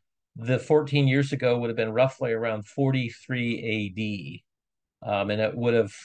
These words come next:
been around the same time that he was in Jerusalem. In Acts twenty-two, he makes more of that account through Luke. Um, but this is when this took place. He's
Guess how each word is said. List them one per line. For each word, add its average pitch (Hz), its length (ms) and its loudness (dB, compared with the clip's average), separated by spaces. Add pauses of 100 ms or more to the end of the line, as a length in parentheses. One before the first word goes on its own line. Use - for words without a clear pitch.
(140)
been 127 180 4
around 117 400 2
the 107 80 -6
same 117 380 -4
time 123 500 0
that 107 160 -2
he 117 220 -2
was 107 200 -4
in 107 140 -2
Jerusalem. 139 680 -2
In 101 200 -6
Acts 110 280 -6
twenty-two, 120 580 -4
he 101 300 -4 (200)
makes 104 360 -8
more 104 180 0
of 98 120 -2
that 110 180 2
account 110 420 -4
through 95 240 -8
Luke. 113 320 -4 (640)
Um, 98 480 -4
but 107 380 2 (200)
this 127 280 -2
is 123 120 -2
when 117 220 2
this 107 160 0
took - 300 -4
place. 107 420 0
He's 120 340 -2